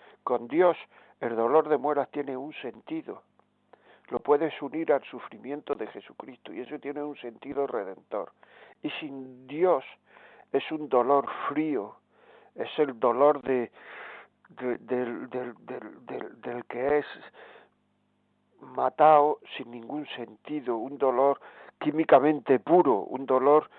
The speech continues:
sin Dios que no sirve para nada. Pero no queremos, no queremos,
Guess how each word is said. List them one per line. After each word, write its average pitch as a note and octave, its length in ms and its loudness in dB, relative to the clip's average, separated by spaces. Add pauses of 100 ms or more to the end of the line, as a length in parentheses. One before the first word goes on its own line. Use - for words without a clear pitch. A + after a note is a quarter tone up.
(480)
sin A#2 180 -12
Dios C3 260 0
que B2+ 160 -6
no C3 120 -10 (120)
sirve C#3+ 340 -4
para A2+ 300 -2
nada. A#2 400 -6 (340)
Pero A2 240 -8
no C3+ 120 0
queremos, C#3+ 520 -2 (200)
no A#2 120 -8
queremos, A#2+ 500 -6